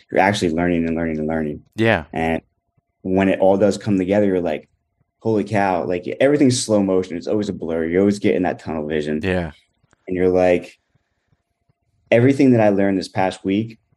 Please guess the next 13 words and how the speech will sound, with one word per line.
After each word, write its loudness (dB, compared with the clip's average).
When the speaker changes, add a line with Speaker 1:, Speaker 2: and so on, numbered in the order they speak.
Speaker 1:
all 6
just -4
came -2
together 0
in 0
this -4
one 0
moment, -2
and -4
we -2
made -2
it -4
work." -4